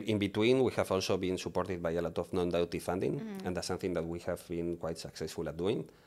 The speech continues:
Speaker 1: And I think that's, like, a, an aspect where we have been able to leverage our kind of scientific education.
Speaker 2: Yeah.
Speaker 1: Uh, because all of these non-dilutive funding support kind of research and development for new innovative
Speaker 2: Mm.
Speaker 1: technologies.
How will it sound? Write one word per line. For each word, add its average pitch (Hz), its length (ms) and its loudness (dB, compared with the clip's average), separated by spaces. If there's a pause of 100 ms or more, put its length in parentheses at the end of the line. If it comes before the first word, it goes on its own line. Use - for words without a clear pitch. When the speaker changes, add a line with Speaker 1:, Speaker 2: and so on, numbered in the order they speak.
(380)
Speaker 1:
And 95 100 4
I 95 40 6
think 110 180 4
that's, 104 200 6
like, 95 200 4
a, 78 520 4
an - 80 0
aspect 104 340 4
where 90 140 4
we 90 120 0
have 95 180 2
been 92 200 2
able 90 220 2
to 92 120 -4
leverage 87 400 2
our 82 200 -2
kind 85 180 0
of 85 80 -4
scientific 87 720 0 (120)
education. 90 640 4 (260)
Speaker 2:
Yeah. 202 440 2
Speaker 1:
Uh, 76 600 2
because 85 300 -2
all 95 120 6
of 90 100 0
these 90 200 0
non-dilutive 87 440 2
funding 107 300 2
support 87 360 0
kind 90 140 2
of - 180 -4 (100)
research 101 360 2
and 87 100 2
development 87 460 2
for 78 140 -2
new 85 200 2
innovative 80 440 0
Speaker 2:
Mm. - 20 -2
Speaker 1:
technologies. 92 600 0